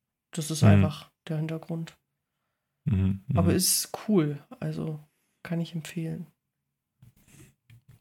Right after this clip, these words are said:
Speaker 2: Ja, also wenn die Runde wieder ähnlich lustig ist, wie es war, kann eigentlich auch in Hamburg nichts schief gehen.
Speaker 1: Nee, das ist grad wurscht, wo du bist, glaub ich.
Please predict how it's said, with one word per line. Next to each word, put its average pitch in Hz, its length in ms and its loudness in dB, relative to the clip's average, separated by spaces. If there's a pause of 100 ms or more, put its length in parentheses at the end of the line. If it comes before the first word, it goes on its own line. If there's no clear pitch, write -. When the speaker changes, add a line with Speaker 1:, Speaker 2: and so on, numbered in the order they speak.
(960)
Speaker 2:
Ja, 113 320 8
also 98 280 10
wenn 104 160 12
die 107 80 12
Runde 113 320 10
wieder 113 140 12
ähnlich 117 340 10
lustig 120 320 8
ist, 113 160 6
wie 123 40 6
es - 140 2
war, 123 240 10 (520)
kann 110 360 8
eigentlich 110 380 8
auch 113 180 10
in 98 160 8
Hamburg 120 320 10
nichts 101 260 4
schief - 300 0
gehen. - 260 0 (120)
Speaker 1:
Nee, 220 300 4 (100)
das 190 140 -2
ist - 60 -8
grad 180 220 -4
wurscht, 170 280 -4
wo 170 80 -4
du 170 100 -6
bist, - 240 -14
glaub 165 220 -6
ich. - 180 -10